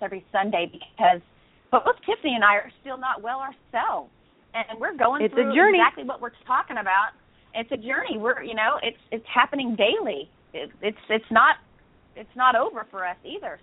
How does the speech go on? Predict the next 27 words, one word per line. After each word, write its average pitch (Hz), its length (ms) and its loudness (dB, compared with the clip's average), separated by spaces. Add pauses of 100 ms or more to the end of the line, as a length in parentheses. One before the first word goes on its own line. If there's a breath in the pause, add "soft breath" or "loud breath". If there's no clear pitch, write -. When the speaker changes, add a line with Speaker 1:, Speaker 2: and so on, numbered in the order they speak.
Speaker 1:
So 208 260 -4
it's, 208 140 -14 (760 soft breath)
it's, 214 140 -14 (340)
it's 208 200 -8
empowering 240 600 0
to 208 80 -12
hear 220 200 -12
him 202 240 -16 (120)
say, 190 540 -2 (560)
you 208 100 -14
know, 190 240 -8 (180)
or, 214 300 0
or 196 200 -6
hear 208 340 -4
him 196 220 -12
agree 190 560 -6
with, 156 140 -12 (180)
with 190 240 -8
that. 143 240 4
You 180 100 -6
know 185 80 0
what 180 120 4
I 180 60 -2
mean? 202 240 -2
With, 170 180 -4
you 170 160 -4
know - 120 -12